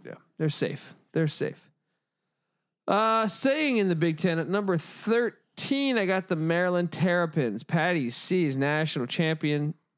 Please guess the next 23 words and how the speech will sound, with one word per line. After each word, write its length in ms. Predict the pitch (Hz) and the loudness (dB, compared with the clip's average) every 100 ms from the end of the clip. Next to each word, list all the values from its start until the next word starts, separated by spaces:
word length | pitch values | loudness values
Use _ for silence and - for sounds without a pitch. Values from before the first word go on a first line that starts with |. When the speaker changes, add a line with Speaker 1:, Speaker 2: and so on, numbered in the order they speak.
| - | -4
Speaker 2:
Maryland 420 | 139 151 147 143 | 0 0 0 0
Terrapins. 540 | 165 151 147 160 147 | 0 0 0 -2 -2
Speaker 1:
Still 240 | 147 202 185 | 0 0 2
in 80 | 147 | 2
that 180 | 117 | 0
conversation 680 | 90 113 101 90 90 58 - | 0 0 0 -2 -4 -6 -8
for 180 | 57 82 69 | -8 -6 -6
me. 60 | - _ _ _ _ _ _ 127 | -10 _ _ _ _ _ _ -2
Speaker 2:
Larry 280 | 139 156 | 0 0
David's 520 | 143 139 143 151 147 143 | 0 0 2 2 0 0
alum, 420 | 123 135 143 - | 2 2 0 -2
uh, 460 | 127 120 113 80 53 - | -2 0 0 -4 -6 -4
you 140 | 143 | -2
know, 140 | 117 104 | 0 0
alumni 420 | 110 131 147 156 156 | 0 0 0 2 2
here. 300 | 160 147 - _ _ _ _ 113 | 2 0 -4 _ _ _ _ -6
Speaker 1:
Is 140 | 117 | -2
he? 180 | 196 190 _ | -2 -2 _
Speaker 2:
My 140 | 113 113 | -2 0
mother 280 | 127 143 147 | 2 2 2
is 140 | 151 | 0
as 140 | 139 | 0
well. 320 | 147 143 143 | 0 0 0